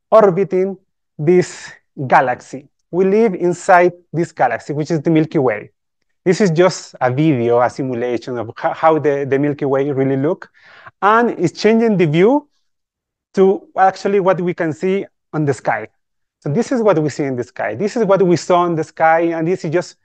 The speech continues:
because how do you see a galaxy from the inside? This is what we see. And I do galaxy evolution. Why? Because galaxies are, are actually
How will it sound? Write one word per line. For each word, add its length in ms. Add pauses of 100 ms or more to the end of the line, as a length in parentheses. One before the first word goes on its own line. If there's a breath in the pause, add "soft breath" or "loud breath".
(100)
because 280 (260 loud breath)
how 160
do 80
you 100
see 320 (300)
a 100
galaxy 460
from 200
the 100
inside? 420 (280)
This 200
is 40
what 160
we 100
see. 200 (1040)
And 540
I 160
do 280
galaxy 360
evolution. 560 (240)
Why? 380
Because 300
galaxies 540
are, 300
are 200 (120)
actually 480